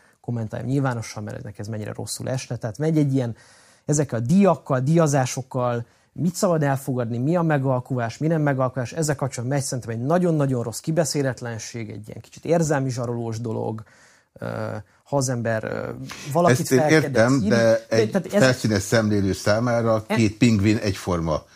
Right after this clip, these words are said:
Speaker 2: De aki ért a pingvinekhez, az meg tudja őket különböztetni.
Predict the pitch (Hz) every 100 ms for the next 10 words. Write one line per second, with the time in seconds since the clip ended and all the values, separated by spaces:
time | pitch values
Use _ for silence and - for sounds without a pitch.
0 | - - 90 101 95 104 110 117 123 127
1 | 127 120 120 117 - 117 113 - - 104
2 | 98 110 101 104 92 98 98 - 110 92
3 | 80 78 - 82 - 80